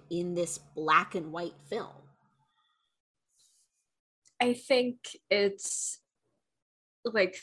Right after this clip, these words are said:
Speaker 2: through the clear opulence of the outfits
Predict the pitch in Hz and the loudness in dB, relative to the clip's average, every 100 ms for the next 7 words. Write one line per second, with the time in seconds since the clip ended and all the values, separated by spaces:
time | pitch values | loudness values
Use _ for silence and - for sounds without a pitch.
0 | - 190 185 185 170 - - _ _ _ | -2 0 2 4 2 0 -6 _ _ _
1 | - - - 220 185 - - 170 - - | -12 -10 0 4 4 2 -2 -2 -2 0
2 | 190 202 202 214 - - - - 196 196 | 0 2 0 0 0 2 0 2 0 0
3 | - _ - - 214 - 165 180 - - | -6 _ -18 -4 -2 2 2 2 -2 -6
4 | - 160 165 - - - | 0 0 0 -2 -2 -4